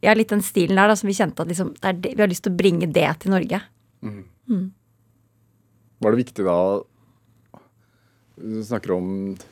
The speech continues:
Speaker 2: <laughs> man snakker jo mye om sånn influencer og sånn i dag.
Speaker 1: Mhm.
Speaker 2: Det gjorde man kanskje ikke på den tiden på samme måte i det hele
Speaker 1: Fantes
Speaker 2: tatt.
Speaker 1: jo ikke.
Speaker 2: Men var det en del av en slags strategi? At de riktige folkene hadde de riktige klærne?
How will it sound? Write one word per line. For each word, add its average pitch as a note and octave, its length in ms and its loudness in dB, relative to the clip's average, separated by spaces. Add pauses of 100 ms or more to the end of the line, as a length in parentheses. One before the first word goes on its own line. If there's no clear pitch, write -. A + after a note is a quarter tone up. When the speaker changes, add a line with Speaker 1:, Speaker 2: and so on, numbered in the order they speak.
Speaker 2:
<laughs> A2 400 -10
man A#2+ 80 -4
snakker A#2+ 260 -4
jo A2 60 -2
mye G#2+ 140 -2
om G2+ 100 -2
sånn G#2 140 -6
influencer F2+ 580 -4
og F#2 80 -4
sånn F2+ 200 -2
i G2+ 100 2
dag. B2+ 220 6
Speaker 1:
Mhm. C3+ 680 4
Speaker 2:
Det C#3 80 8
gjorde G2+ 180 2
man G#2 120 -2
kanskje F#2+ 180 -4
ikke F2 100 -2
på F#2 80 0
den E2+ 160 -2
tiden F#2 220 -4 (180)
på - 80 -10
samme G2 240 0
måte F2+ 160 -2
i F2+ 60 0
det G2+ 80 2
hele F#2 120 4
Speaker 1:
Fantes A3 200 2
Speaker 2:
tatt. C4+ 80 0
Speaker 1:
jo - 60 -4
ikke. B4 140 4 (160)
Speaker 2:
Men C3+ 220 4
var A#2 160 8
det G#2+ 140 6 (320)
en A2+ 140 0
del F#2+ 200 6
av G#2 220 2
en F#2+ 100 -8
slags - 260 -4
strategi? G2+ 440 -4 (440)
At A2+ 200 -6
de A2+ 240 4
riktige F#2+ 320 -4
folkene F#2 340 -2
hadde F2 220 -2
de - 1120 -8
riktige - 280 -6
klærne? F#2+ 280 -6